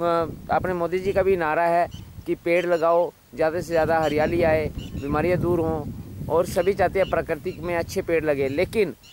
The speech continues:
यहाँ पे जैसे ही अभी पीछे election हुए जनवरी में, चौबीस जनवरी को,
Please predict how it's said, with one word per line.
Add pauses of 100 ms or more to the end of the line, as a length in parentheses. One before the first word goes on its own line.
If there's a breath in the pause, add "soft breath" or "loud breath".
(200)
यहाँ
पे
जैसे
ही
अभी
पीछे
election
हुए
जनवरी
में,
चौबीस
जनवरी
को,